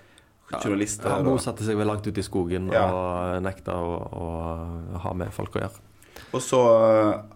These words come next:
Speaker 2: Harper Lee, som du sa, som, som
Speaker 1: Mm.
Speaker 2: skrev annet, men hun ikke pu-, publiserte, som ble
Speaker 1: Mm.
Speaker 2: publisert. Jeg tror det var enten rett etter hun døde, eller rett før hun døde, så at no-, hun var svag nok til å ikke klare å si nei lenger, så ble det publisert en bok
Speaker 1: <laughs> Som
Speaker 2: som ikke
Speaker 1: er
Speaker 2: var bra,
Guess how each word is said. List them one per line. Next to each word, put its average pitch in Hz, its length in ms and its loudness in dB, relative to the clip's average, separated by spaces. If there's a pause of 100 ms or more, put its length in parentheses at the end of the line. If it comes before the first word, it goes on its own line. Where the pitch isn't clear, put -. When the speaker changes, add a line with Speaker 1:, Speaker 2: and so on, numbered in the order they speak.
(120)
Speaker 2:
Harper 127 200 0
Lee, 131 100 -2
som 143 140 0
du 143 80 2
sa, 160 220 0
som, 139 160 -2
som 120 340 -2
Speaker 1:
Mm. 85 40 0
Speaker 2:
skrev 135 420 0
annet, 113 280 0
men 117 160 -2
hun 117 140 -2
ikke 107 180 -6
pu-, - 160 -12
publiserte, 104 720 -2
som 110 120 0
ble 104 80 2
Speaker 1:
Mm. - 60 -6
Speaker 2:
publisert. 101 600 -2
Jeg 113 140 -4
tror 139 180 -2
det 113 80 -2
var 113 280 4 (360)
enten 131 500 -2
rett 123 260 -6
etter - 240 -4
hun 110 100 -2
døde, 101 300 2
eller 110 160 0
rett 107 160 -2
før 104 220 0
hun 120 80 0
døde, 98 260 2
så - 140 -6
at 90 160 -8
no-, 101 180 -4
hun 110 160 -4
var 98 100 -2
svag 98 360 2
nok 104 180 -4
til 101 120 -4
å - 100 -2
ikke - 140 -12
klare 85 120 -2
å 80 40 -6
si 92 100 -8
nei 92 200 -2
lenger, 110 300 0
så 95 140 -10
ble 92 180 -2
det 92 80 0
publisert 95 480 0
en 101 100 2
bok 90 180 -4 (140)
Speaker 1:
<laughs> - 120 -18
Som 127 140 -2
Speaker 2:
som 120 60 0
ikke 123 160 0
Speaker 1:
er 113 40 -2
Speaker 2:
var 110 100 4
bra, 123 300 6